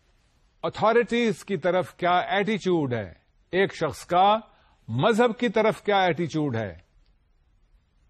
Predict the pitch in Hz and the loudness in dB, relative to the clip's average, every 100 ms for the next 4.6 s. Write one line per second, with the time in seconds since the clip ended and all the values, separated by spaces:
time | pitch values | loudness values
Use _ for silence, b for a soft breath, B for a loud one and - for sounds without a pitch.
0 | _ 147 220 220 - _ - 208 240 233 | _ 0 2 2 0 _ -2 0 0 0
1 | 240 190 185 147 - 135 113 104 151 156 | 0 0 0 0 -4 -6 -6 0 0 2
2 | 254 277 247 214 202 208 180 131 180 160 | 0 2 0 0 0 0 0 2 2 2
3 | - 147 104 - - - - _ _ _ | -2 -4 -6 -14 -20 -20 -20 _ _ _
4 | _ _ _ _ 131 160 | _ _ _ _ -2 -2